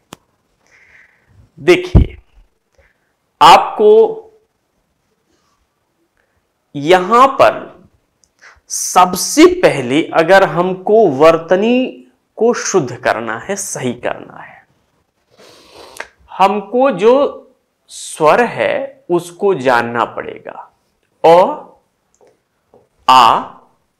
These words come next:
छोटी ई, बड़ी ई, छोटा ऊ, बड़ा ऊ, री, ए,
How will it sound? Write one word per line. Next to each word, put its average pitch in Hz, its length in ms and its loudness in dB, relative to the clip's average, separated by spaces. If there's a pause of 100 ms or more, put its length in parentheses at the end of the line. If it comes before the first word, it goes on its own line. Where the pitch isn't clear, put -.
(640)
छोटी 160 520 -8
ई, 214 560 -10 (1400)
बड़ी 151 440 0 (140)
ई, 139 380 -8 (1600)
छोटा 160 540 0
ऊ, 156 320 -4 (1400)
बड़ा 143 440 2
ऊ, 131 220 -2 (2000)
री, 170 720 -4 (2000)
ए, 160 600 -2